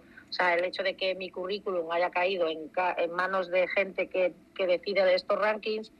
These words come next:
no quiere decir que yo sea mejor que otros científicos, que otras científicas. Simplemente quiere decir que esta oportunidad se me ha dado y, y la acepto encantada, ¿no? El, el poder, y, y espero poderla llevar con, de una forma que ayude a que se sigan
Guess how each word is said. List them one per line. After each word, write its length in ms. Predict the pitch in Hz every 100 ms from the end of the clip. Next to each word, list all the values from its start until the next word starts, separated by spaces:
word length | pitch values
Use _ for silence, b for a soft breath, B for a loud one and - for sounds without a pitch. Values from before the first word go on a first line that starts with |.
| B B -
no 100 | 202
quiere 140 | 214
decir 180 | 202 208
que 140 | 190
yo 80 | 180
sea 200 | - 170
mejor 540 | 160 156 - 190 180 165
que 160 | 170
otros 240 | 165 165 156
científicos, 640 | 165 160 170 165 156 160
que 140 | -
otras 240 | 165 170 160
científicas. 720 | 160 156 165 170 156 160 - B B B
Simplemente 540 | - 196 202 190 202
quiere 180 | 208 202
decir 240 | 226 226
que 300 | - 190 180
esta 300 | - 185 -
oportunidad 640 | 185 190 185 190 208 233 - -
se 180 | -
me 100 | 156
ha 120 | 165 185
dado 440 | 214 226 269 269 -
y, 300 | 190 165 156
y 140 | 160 160
la 160 | 156
acepto 380 | 147 170 156 -
encantada, 680 | 190 180 143 147 190 185 160
¿no? 200 | 180 233
El, 240 | 170 160 - b b -
el 140 | 180
poder, 260 | - 185 -
y, 140 | 185 - -
y 140 | 170
espero 400 | 170 - 175 180
poderla 320 | 185 180 185
llevar 500 | 185 185 196 214 220
con, 240 | - 185 165 156 147 b b -
de 160 | 160 165
una 160 | 180
forma 440 | - 190 185 208 208
que 140 | 175
ayude 640 | 156 156 190 185 196 220 220
a 140 | 170
que 360 | 160 160 160 156
se 280 | 151 - 156
sigan 640 | - 190 170 156 143 147